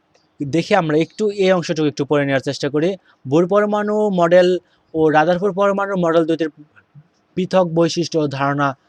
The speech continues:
তৈরি করা হয়েছে নিচে। তো নিচে দেখো বুর পরমাণুর মডেল বিন্যাস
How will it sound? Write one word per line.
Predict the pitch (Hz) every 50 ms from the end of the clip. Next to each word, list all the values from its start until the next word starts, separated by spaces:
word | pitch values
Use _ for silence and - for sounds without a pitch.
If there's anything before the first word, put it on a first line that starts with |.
| _ _ _ _ -
তৈরি | 151 147 143
করা | 135 - 143 143 131 135
হয়েছে | 135 131 123 - 143 139 135
নিচে। | 127 - - 175 208 208 _ - - - _
তো | - 151 139 135 131
নিচে | 127 135 - 190 196 175 185
দেখো | 170 - - 147 165 170 151 135 120
বুর | 131 143 156 156 -
পরমাণুর | 185 185 190 196 196 196 190 170 156
মডেল | 139 123 117 104 101 - _ _ _ _ _ _ _ _ _ _ _ _ _ _ _ -
বিন্যাস | 127 135 131 127 131 151 180 180